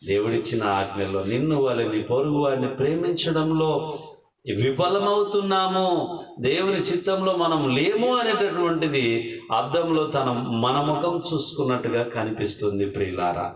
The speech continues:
కాబట్టి మానవాళి జీవితంలో ఇది ప్రాముఖ్యమైనటువంటి పాత్రను పోషిస్తుంది అనేటటువంటిది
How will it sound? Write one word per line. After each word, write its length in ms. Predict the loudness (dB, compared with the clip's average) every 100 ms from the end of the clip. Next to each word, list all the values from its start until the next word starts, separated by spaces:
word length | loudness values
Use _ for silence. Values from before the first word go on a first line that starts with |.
| -14 -18 -20 -6 0
కాబట్టి 480 | 2 2 0 0 0 -2 -4 -12 -6
మానవాళి 1000 | 0 2 2 2 2 2 2 2 2 2 0
జీవితంలో 680 | 0 0 0 0 0 2 2
ఇది 220 | 2 0
ప్రాముఖ్యమైనటువంటి 1500 | -2 -2 0 2 2 0 -2 0 0 2 2 0 0 0 0 -2
పాత్రను 680 | 0 0 0 0 0 0
పోషిస్తుంది 800 | -2 -2 -2 -2 -6 -2 -2 0
అనేటటువంటిది 880 | -2 0 -2 -2 -2 -2 -2 -2